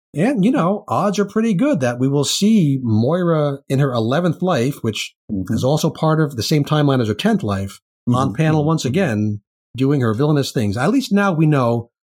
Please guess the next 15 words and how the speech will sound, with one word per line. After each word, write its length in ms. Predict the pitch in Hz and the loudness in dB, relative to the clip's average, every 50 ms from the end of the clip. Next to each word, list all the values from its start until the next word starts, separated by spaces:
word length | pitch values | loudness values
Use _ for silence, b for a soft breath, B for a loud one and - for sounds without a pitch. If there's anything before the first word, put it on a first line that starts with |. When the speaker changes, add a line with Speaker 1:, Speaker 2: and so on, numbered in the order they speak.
| _ _ _ | _ _ _
Speaker 1:
currently 520 | - - 240 254 226 156 135 120 117 117 107 | -6 -4 -2 -2 0 0 0 0 0 0 0
her 100 | 123 135 | 2 2
motivation 560 | 139 147 147 - - 156 165 151 - 120 110 | 2 2 0 0 0 0 0 0 0 0 0
is 340 | 110 107 104 98 - - _ _ _ _ _ | 2 0 0 -2 -4 -10 _ _ _ _ _
get 220 | - 175 185 180 _ _ | -6 -6 -6 -6 _ _
those 260 | 147 147 147 139 110 | -2 0 0 -2 -2
damn 280 | 95 127 127 127 120 104 | -2 -2 0 0 2 2
mutants, 540 | 107 107 104 - - - - - - - _ _ _ _ | 0 0 -2 -6 -14 -14 -14 -14 -14 -16 _ _ _ _
Speaker 2:
That's 160 | - - 104 | -10 -8 -4
Speaker 1:
right? 220 | 110 123 139 139 165 | -2 -2 -2 -2 -2
Speaker 2:
it. 280 | 196 202 196 170 147 - _ _ _ | -4 -4 -4 -6 -6 -8 _ _ _
Speaker 1:
She's 260 | - - 180 165 147 | -2 0 2 2 2
not 220 | 190 180 170 - - | 0 -2 -2 -4 -8
pro 280 | - - 202 190 170 | -4 -2 0 0 2
anybody. 600 | 180 202 202 160 117 107 101 92 95 107 120 - | 2 2 0 0 0 0 -2 -2 -4 -6 -6 -8